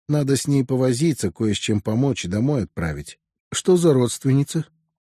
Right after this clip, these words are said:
«Да долго объяснять и неинтересно. В общем,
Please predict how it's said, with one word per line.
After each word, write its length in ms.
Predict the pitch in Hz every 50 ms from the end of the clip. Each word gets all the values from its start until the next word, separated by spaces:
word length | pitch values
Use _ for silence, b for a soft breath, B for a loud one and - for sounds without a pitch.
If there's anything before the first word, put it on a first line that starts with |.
| _ _ _ _ _ -
«Да 480 | 110 110 120 139 139 139 131 123 113 101 87 73 60 - b b b b b b _ _ _ _ _ _ -
долго 380 | 107 110 151 170 147 120 120 113
объяснять 560 | 104 110 113 107 - - 147 156 131 98 -
и 60 | 92
неинтересно. 800 | 92 95 95 98 95 90 - 104 107 127 131 107 - - 85 85
В 60 | 95
общем, 380 | 107 98 - - 104 95 90